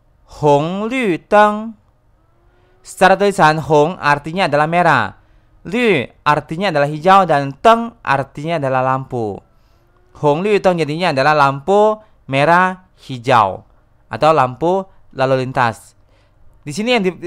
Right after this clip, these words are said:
warna yang dipakai hanyalah merah dan hijau. Untuk kuning itu tidak disebutkan dalam penyebutan namanya ya. Ini adalah nama aja. Hong Lü Teng. Kemudian kita lanjut.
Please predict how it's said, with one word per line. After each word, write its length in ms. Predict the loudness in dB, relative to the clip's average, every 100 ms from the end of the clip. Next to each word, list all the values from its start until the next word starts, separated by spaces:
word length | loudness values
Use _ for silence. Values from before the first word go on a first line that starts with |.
| -10
warna 420 | -2 0 2 0
yang 80 | -2
dipakai 340 | -2 0 0 0
hanyalah 760 | -2 -4 -4 0 0 -2 -8 _ -12
merah 260 | -6 -2 -2
dan 140 | -2 -6
hijau. 400 | -2 0 0 -4
Untuk 240 | -14 -12 -8
kuning 400 | -4 -4 -6 -10 _ _ _ _ _ _ -16
itu 140 | -8 -8
tidak 300 | -6 -6 -8
disebutkan 400 | -12 -6 -4 -2
dalam 180 | -4
penyebutan 320 | -6 -6 -6 -4
namanya 320 | -2 -2 -4
ya. 160 | -4 -6 -12 _ _ _
Ini 240 | -10 -8 -6
adalah 320 | -2 0 -2
nama 460 | -2 -2 0 -2
aja. 400 | -4 -4 -6 -8 _ _ _ _ -16 -4
Hong 380 | -2 -2 -4 -12 _ -18
Lü 400 | -8 -4 -4 -8 -16 _ _
Teng. 400 | 2 2 0 -10 -16 _ _ _ _ _ _ _ _ _ _ _ _ _
Kemudian 240 | -4 -4
kita 160 | 2 2
lanjut. 260 | 4 2